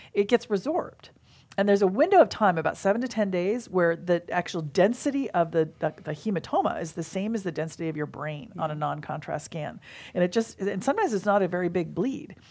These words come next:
Speaker 1: So if you're a hot shot and look at all your scans, like I think most people like to do,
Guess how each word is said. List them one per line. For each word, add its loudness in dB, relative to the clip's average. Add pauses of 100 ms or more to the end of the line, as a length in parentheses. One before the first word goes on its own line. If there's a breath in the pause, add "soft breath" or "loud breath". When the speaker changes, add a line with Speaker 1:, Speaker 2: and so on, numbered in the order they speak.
(180 soft breath)
Speaker 1:
So 0
if 0
you're 0
a 4
hot 2
shot -4
and -6
look 0
at 2
all 4
your -2
scans, -6
like -6
I -6
think -12
most -10
people -10
like 2
to -6
do, -4